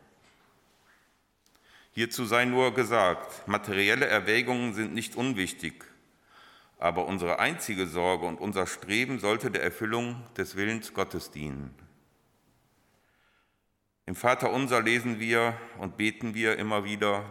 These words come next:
„Dein Wille geschehe, wie im Himmel, so auf Erden.“ Deshalb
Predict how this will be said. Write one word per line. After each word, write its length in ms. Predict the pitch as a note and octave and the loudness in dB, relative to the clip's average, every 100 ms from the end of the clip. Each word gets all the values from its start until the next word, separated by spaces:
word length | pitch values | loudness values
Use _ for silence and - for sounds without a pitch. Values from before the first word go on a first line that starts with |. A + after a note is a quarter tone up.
| - | -2
„Dein 280 | F#2+ A2 G#2 | 0 2 2
Wille 220 | G#2+ A2 | 0 0
geschehe, 680 | G#2+ G#2+ - G2 G2+ G2+ G#2 - - _ _ _ _ _ - | -2 -4 0 2 2 0 -4 -16 -20 _ _ _ _ _ -12
wie 160 | F#2 | -6
im 120 | D#2 D2+ | -6 -4
Himmel, 400 | F2 F2+ G2 G2+ F#2 E2 | -6 -4 -6 -8 -14 -20
so 240 | - D2 | -16 -10
auf 240 | B1 F2 - | -8 -8 -6
Erden.“ 380 | C#2 D2 B1+ A1+ - _ _ _ _ _ - _ _ _ _ _ - _ _ _ _ _ _ _ _ _ _ _ _ _ _ _ _ _ _ _ _ - - - _ _ _ _ _ _ - | -6 -6 -8 -16 -20 _ _ _ _ _ -20 _ _ _ _ _ -20 _ _ _ _ _ _ _ _ _ _ _ _ _ _ _ _ _ _ _ _ -20 -20 -20 _ _ _ _ _ _ 0
Deshalb 500 | - - C#3+ C#3+ | 0 4 4 4